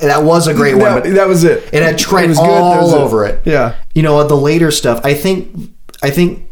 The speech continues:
Speaker 1: Closer was the dividing point. I think he was influenced by the su-, success of Closer, because even The Fragile,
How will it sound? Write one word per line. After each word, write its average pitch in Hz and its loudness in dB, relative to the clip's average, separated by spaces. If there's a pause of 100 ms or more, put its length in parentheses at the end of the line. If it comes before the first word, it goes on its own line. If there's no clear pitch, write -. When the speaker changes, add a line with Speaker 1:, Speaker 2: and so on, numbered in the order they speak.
(120)
Speaker 1:
Closer 151 0
was 131 0
the 135 0
dividing 120 0
point. 117 -4
I 127 -2
think 147 -2
he 165 2
was 147 0
influenced 131 -4
by 123 0
the 117 -4
su-, - -10
success - -2
of 120 -6
Closer, 113 -2
because 117 -2
even 175 2 (400)
The 147 -6
Fragile, 143 -2